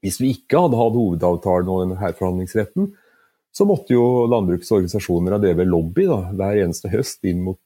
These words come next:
eh, statsbudsjettet for å prøve å rake ut noe, noe glør her, og, og f-, fått sine interesser ivaretatt, eh, i kamp med alle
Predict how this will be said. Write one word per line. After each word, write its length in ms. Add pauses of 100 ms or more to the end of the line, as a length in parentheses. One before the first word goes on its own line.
eh, 180
statsbudsjettet 880
for 100
å 80
prøve 280
å 80
rake 340
ut 400 (580)
noe, 560
noe 220
glør 260
her, 320 (280)
og, 220
og 160
f-, 240
fått 260
sine 480 (500)
interesser 520
ivaretatt, 580 (100)
eh, 400
i 80
kamp 380
med 100
alle 240